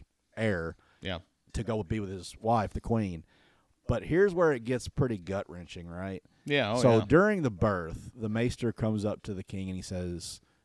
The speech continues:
Speaker 1: "We're gonna lose one. We can't save both." Now, I interpreted that as he can choose the wife or
Speaker 2: Or
Speaker 1: the
Speaker 2: the kid,
Speaker 1: child.
Speaker 2: yes.
Speaker 1: But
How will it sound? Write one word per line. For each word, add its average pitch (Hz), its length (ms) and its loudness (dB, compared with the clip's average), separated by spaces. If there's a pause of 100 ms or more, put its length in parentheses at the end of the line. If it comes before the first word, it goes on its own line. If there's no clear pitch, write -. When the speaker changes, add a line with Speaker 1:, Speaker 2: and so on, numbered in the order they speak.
(140)
Speaker 1:
"We're 107 140 0
gonna 117 240 2
lose 107 300 0
one. 92 480 -16 (600)
We 110 80 -4
can't 98 300 -4
save 92 320 -4
both." 76 480 -4 (640)
Now, 101 320 0
I 202 260 2
interpreted 101 520 0
that 90 240 -2
as 90 280 -4
he 117 80 -6
can - 160 -12
choose 101 260 -6
the 101 100 -6
wife 95 420 -4
or 101 180 -4
Speaker 2:
Or 101 40 -2
Speaker 1:
the - 40 -4
Speaker 2:
the 90 60 -8
kid, 107 120 -2
Speaker 1:
child. 92 340 0
Speaker 2:
yes. - 300 -4 (640)
Speaker 1:
But 104 220 -4